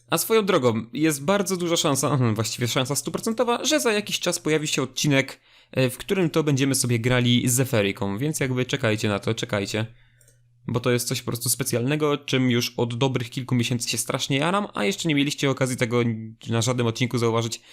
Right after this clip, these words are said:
e, głównie przez, przez przerwę, która gdzieś tam sobie pomiędzy była. Okej, no oczywiście zmieniło się bardzo dużo wśród herosów, e, ponieważ przez tę,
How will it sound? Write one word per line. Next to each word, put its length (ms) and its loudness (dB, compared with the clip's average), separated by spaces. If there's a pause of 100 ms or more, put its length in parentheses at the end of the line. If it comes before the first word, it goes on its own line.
(340)
e, 240 2
głównie 440 0
przez, 560 2 (380)
przez 200 -2
przerwę, 340 0
która 320 0
gdzieś 180 -2
tam 160 -2
sobie 580 -2
pomiędzy 380 -2
była. 420 -6 (140)
Okej, 300 4
no 100 6
oczywiście 400 2
zmieniło 380 4
się 160 2
bardzo 520 2
dużo 280 2
wśród 240 -4
herosów, 500 0 (260)
e, 200 2
ponieważ 420 2
przez 360 -2
tę, 400 2